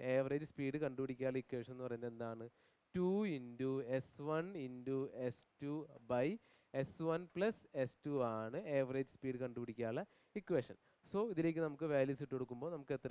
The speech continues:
കിട്ടും? ടു into തേർട്ടീൻ into twenty by തേർട്ടി പ്ലസ് ട്വന്റി എന്ന് പറയുന്നത് ഫിഫ്റ്റി. So, നമുക്കിത് വെട്ടിക്കളയുമ്പോൾ എത്ര കിട്ടും? വൺ ട്വന്റി by ഫൈവ് എന്ന് കിട്ടും. അതായത്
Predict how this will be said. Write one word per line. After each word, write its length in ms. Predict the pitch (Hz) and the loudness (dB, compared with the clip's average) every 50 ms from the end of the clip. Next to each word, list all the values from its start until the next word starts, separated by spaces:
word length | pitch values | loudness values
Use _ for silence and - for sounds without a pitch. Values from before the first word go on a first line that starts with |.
| 127 | -2
കിട്ടും? 220 | 123 117 - 117 120 - _ _ _ _ _ _ _ | -2 -4 -6 -10 -12 -14 _ _ _ _ _ _ _
ടു 120 | 180 175 180 196 208 196 160 | 2 4 4 4 4 2 0
into 360 | 139 127 120 120 120 131 131 127 127 127 - _ _ _ _ _ _ _ | -2 -4 -6 -2 0 2 2 2 0 -2 -6 _ _ _ _ _ _ _
തേർട്ടീൻ 600 | - 147 147 151 156 147 - _ - 170 175 180 185 160 143 | 2 6 8 8 6 6 4 _ 0 0 0 0 0 -2 -4
into 300 | 131 127 123 120 131 135 151 160 - _ _ _ _ _ _ | -4 -6 -6 -4 -2 -2 -2 -6 -8 _ _ _ _ _ _
twenty 480 | - 143 143 139 139 147 147 147 160 160 151 139 127 120 | -2 -2 -2 -2 -4 -6 -2 0 2 2 2 0 2 2
by 140 | 131 127 143 185 226 - _ _ _ _ _ _ | 4 4 4 2 0 -6 _ _ _ _ _ _
തേർട്ടി 300 | 156 151 156 151 - 175 | 4 4 4 4 4 0
പ്ലസ് 300 | 175 - - 160 156 - - | -2 2 2 2 2 2 -2
ട്വന്റി 220 | 156 139 135 139 135 | -6 -4 -2 -4 -2
എന്ന് 80 | 139 143 | -2 0
പറയുന്നത് 340 | 135 127 127 127 135 180 254 - _ _ _ _ _ _ _ _ _ _ _ _ _ _ _ - | 0 0 -2 -2 -2 -4 -4 -6 _ _ _ _ _ _ _ _ _ _ _ _ _ _ _ -6
ഫിഫ്റ്റി. 360 | 214 185 - _ - 117 95 - - _ - - | -4 -4 -4 _ -10 -12 -12 -12 -14 _ -6 -2
So, 40 | 151 151 147 | -2 0 0
നമുക്കിത് 340 | 139 135 131 127 143 143 156 180 180 _ _ _ _ - - _ _ _ - | -2 -4 -4 -4 -4 -4 -4 -6 -10 _ _ _ _ -20 -20 _ _ _ -8
വെട്ടിക്കളയുമ്പോൾ 480 | 139 - - 135 139 135 127 135 160 | -8 -8 -6 -4 -2 -2 0 0 0
എത്ര 160 | 160 - 143 135 | 0 0 0 0
കിട്ടും? 180 | 127 123 123 123 - _ _ _ _ _ _ | 0 -2 -6 -10 -12 _ _ _ _ _ _
വൺ 240 | 131 143 147 151 170 196 190 - _ - | 2 4 4 4 2 -2 -8 -10 _ 0
ട്വന്റി 460 | 170 175 185 185 185 185 196 214 214 208 190 156 156 | 0 0 0 -2 -4 -2 0 2 2 2 2 4 4
by 120 | 165 180 226 277 - - _ _ _ _ _ - | 4 4 4 2 -4 -8 _ _ _ _ _ 0
ഫൈവ് 240 | - 143 139 139 135 135 | 4 4 6 6 4 2
എന്ന് 120 | 135 131 127 123 | -2 -2 -2 -2
കിട്ടും. 340 | 117 - 135 139 156 180 156 | -2 0 -2 -2 -2 -4 -2
അതായത് 480 | 139 131 135 135 131 123 123 127 180 | 2 4 6 6 6 6 4 2 0